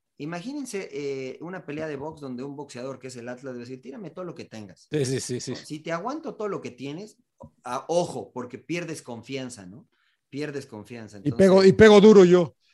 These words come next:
Speaker 3: Y yo
Speaker 2: Y es
Speaker 3: pego
Speaker 2: lo,
Speaker 3: duro,
Speaker 2: y eso,
Speaker 3: cabrón.
Speaker 2: y es lo que iba a decir. Ni Coca yo creo que va a cambiar su estilo,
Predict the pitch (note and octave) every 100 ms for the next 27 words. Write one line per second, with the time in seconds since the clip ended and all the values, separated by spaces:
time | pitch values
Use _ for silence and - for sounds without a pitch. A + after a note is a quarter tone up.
0 | _ - D3+ F3 D#3 F3+ D#3+ E3+ F#3 D#3+
1 | D#3+ D3+ E3+ G#3 A#3 - A3+ A3 F#3+ D#3
2 | G3 F#3 D3+ E3+ - A#3 A#3+ A#3+ G3 G3+
3 | G3+ - D#3+ E3 - C#3 C3 E3+ A3 -
4 | A#2+ - D3+ D3